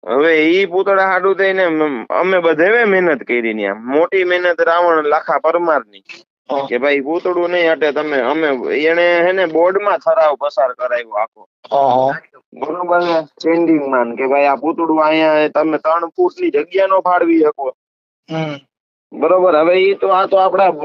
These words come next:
Speaker 1: વ્યક્તિ કોર્પોરેશનમાં સારા છે, બરોબર છે?
Speaker 2: હમ.
Speaker 1: અને ઈ સ્ટેન્ડિંગમાં ઠરાવ થયો ને, જગ્યા ઈ ત્રણ બાય ત્રણ ની
Speaker 2: હા, ઈ મેસેજ મને
Speaker 1: કાયદેસર
Speaker 2: મળ્યા હતા, જગ્યા
Speaker 1: ફાળવી.
Speaker 2: મંજૂર થઈ, હા.
Speaker 1: નો
Speaker 2: સારું
Speaker 1: ફાળવી
Speaker 2: કહેવાય.
Speaker 1: હોત,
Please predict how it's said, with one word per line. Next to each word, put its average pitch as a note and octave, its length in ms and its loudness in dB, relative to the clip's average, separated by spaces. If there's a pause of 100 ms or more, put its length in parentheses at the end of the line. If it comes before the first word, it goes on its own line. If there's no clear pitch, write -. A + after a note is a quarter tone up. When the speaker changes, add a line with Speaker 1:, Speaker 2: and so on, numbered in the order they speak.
(260)
Speaker 1:
વ્યક્તિ - 420 -2
કોર્પોરેશનમાં F3+ 840 -2
સારા E3 380 2
છે, E3+ 200 -2
બરોબર F#3 500 2
છે? F3+ 100 -2
Speaker 2:
હમ. - 540 -10
Speaker 1:
અને D#3+ 300 4
ઈ E3+ 360 2
સ્ટેન્ડિંગમાં E3 640 0
ઠરાવ D#3 380 2
થયો E3 180 2
ને, C#3+ 80 4
જગ્યા D3 400 2
ઈ D3 140 2
ત્રણ D3 340 2
બાય C#3 160 2
ત્રણ C#3 280 2
ની C#3 260 2
Speaker 2:
હા, G3 260 0
ઈ A#3+ 100 2
મેસેજ G3 400 2
મને G#3+ 100 4
Speaker 1:
કાયદેસર - 240 4
Speaker 2:
મળ્યા G3+ 160 2
હતા, E3 140 2
જગ્યા D#3+ 360 2
Speaker 1:
ફાળવી. F3+ 300 2
Speaker 2:
મંજૂર F3 300 2
થઈ, D3 180 2
હા. C#3+ 260 2
Speaker 1:
નો D#3 220 4
Speaker 2:
સારું F#3 220 2
Speaker 1:
ફાળવી F#3+ 160 4
Speaker 2:
કહેવાય. F#3+ 220 4
Speaker 1:
હોત, G3 340 2